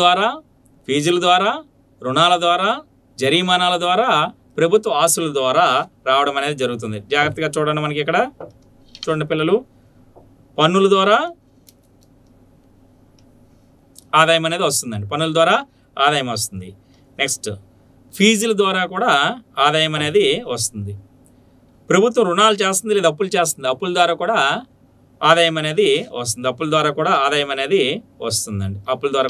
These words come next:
కూడా ఆదాయం వస్తుంది. నెక్స్ట్ జరిమానాలు, పెనాల్టీలు అనేది వేస్తుంది, జరిమానాలు, పెనాల్టీలు అనేది వేయడం జరుగుతుంది, జరిమానాలు,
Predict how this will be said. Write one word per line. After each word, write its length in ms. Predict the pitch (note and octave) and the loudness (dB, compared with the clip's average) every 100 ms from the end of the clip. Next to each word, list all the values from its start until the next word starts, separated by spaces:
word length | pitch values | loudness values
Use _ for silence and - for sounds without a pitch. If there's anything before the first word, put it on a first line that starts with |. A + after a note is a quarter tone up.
| C#3 | 0
కూడా 120 | F3+ C4+ - _ A2+ | 0 -2 -8 _ -6
ఆదాయం 220 | A2+ G#2+ G2+ | -6 -6 -6
వస్తుంది. 340 | G2+ - F#2+ - _ _ - | -8 -10 -16 -18 _ _ -6
నెక్స్ట్ 220 | D#3+ - B2+ | -2 0 4
జరిమానాలు, 600 | D#3 G#3+ A3 G#3+ G#3 G#3 A3 | 4 4 2 0 2 2 2
పెనాల్టీలు 480 | F3+ F3 F#3 F3+ F3 E3 | 0 -2 -2 -2 -4 -4
అనేది 240 | E3+ G3+ D#3+ F3 | 0 0 0 0
వేస్తుంది, 440 | C#3+ D3 A#2+ G2+ G2 - B2 | -2 -2 -6 -8 -8 -10 -2
జరిమానాలు, 560 | C3+ D3+ D#3 D3+ E3+ A3 C#4+ _ _ - | 0 2 0 0 2 2 0 _ _ -8
పెనాల్టీలు 440 | C#3+ D#3 D#3 D3+ C#3+ | -2 0 0 -2 -4
అనేది 260 | C#3+ C#3 C3+ - | 0 2 2 0
వేయడం 220 | C#3 C3+ B2+ | 0 0 -2
జరుగుతుంది, 260 | A2+ A2 A2+ | -4 -4 -2
జరిమానాలు, 440 | C3+ C#3+ C#3+ C#3 | 0 0 0 2